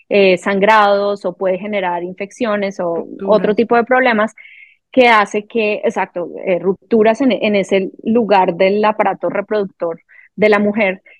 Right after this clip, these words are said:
Speaker 1: que, mm, pues, hacen que la vida de la madre esté en peligro. En esas situaciones,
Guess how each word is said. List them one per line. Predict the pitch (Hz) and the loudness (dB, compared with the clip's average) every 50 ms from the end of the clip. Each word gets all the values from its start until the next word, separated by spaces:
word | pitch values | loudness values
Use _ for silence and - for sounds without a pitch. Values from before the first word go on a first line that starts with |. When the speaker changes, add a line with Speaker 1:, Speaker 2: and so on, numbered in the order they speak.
| _ _ _ _ _ _ | _ _ _ _ _ _
Speaker 1:
que, | _ - 233 214 202 196 196 196 | _ 2 4 4 6 4 4 2
mm, | 185 185 185 175 170 165 - _ - 196 | 2 0 -2 -4 -6 -8 -10 _ -14 -4
pues, | - 214 202 175 - - - | 0 2 2 2 0 -4 -4
hacen | - 185 170 - 175 180 | -2 -2 -2 -2 -2 -2
que | - 190 | 0 0
la | 196 185 | 0 2
vida | 185 180 180 175 170 170 | 2 2 2 2 2 0
de | 165 | -2
la | 180 196 | -4 -4
madre | 190 175 170 - - | -6 -6 -8 -8 -10
esté | 175 - - 175 | -12 -8 -6 -6
en | 180 | -4
peligro. | 175 180 208 254 269 185 - - - _ _ _ _ _ _ - | -2 0 0 2 0 0 -2 -6 -10 _ _ _ _ _ _ -4
En | - 233 240 233 240 247 | 0 2 4 4 4 4
esas | 254 277 294 - 349 349 - | 4 4 2 2 0 0 2
situaciones, | 349 320 - 285 277 277 - 254 254 226 202 190 190 190 - | 0 0 2 0 -2 -2 -2 -2 0 0 0 -2 -2 -6 -8